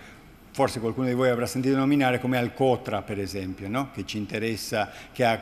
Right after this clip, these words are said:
ehm, che, eh, vede come partner, eh, l'Italia e la Francia e le regioni frontalieri fra, fra l'Italia e la Francia. Beh, questo programma finanziato dalla, dall'Unione Europea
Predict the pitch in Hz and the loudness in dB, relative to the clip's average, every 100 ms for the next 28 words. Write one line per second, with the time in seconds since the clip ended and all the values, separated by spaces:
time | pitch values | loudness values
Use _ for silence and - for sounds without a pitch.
0 | - 147 104 104 101 98 98 - 120 117 | -4 -4 -4 -4 -4 -6 -8 -4 -4 -4
1 | - - - 113 104 110 127 117 117 117 | -8 -18 -6 -4 0 4 4 4 -2 -2
2 | 127 123 - 127 123 131 120 135 147 117 | 0 0 2 4 4 2 0 -4 -4 -2
3 | 107 104 127 - 131 123 131 131 123 - | -2 0 -2 2 4 4 4 2 2 0
4 | 120 113 107 127 120 127 123 113 107 107 | -4 -4 -2 0 0 0 -2 -2 0 -2
5 | 110 107 120 120 - 113 101 117 120 120 | -4 -2 -2 -2 -4 -6 -2 -2 0 -2
6 | 113 107 110 - 113 117 107 110 110 110 | -4 -4 -6 -6 -12 -2 -2 -2 -2 0
7 | 110 113 107 - - - 127 117 110 113 | 0 -2 -4 -8 -18 -6 -2 -2 0 -2
8 | 95 92 107 107 117 147 143 - 147 147 | -2 -6 -6 -4 0 2 2 0 0 2
9 | 147 156 143 120 107 120 113 117 139 123 | 6 6 4 0 -2 -4 -4 0 0 0
10 | 117 107 107 110 113 110 117 123 120 117 | -2 -4 -4 -4 -6 -4 -2 -2 -2 -4
11 | 107 135 120 113 131 | -4 -2 0 2 0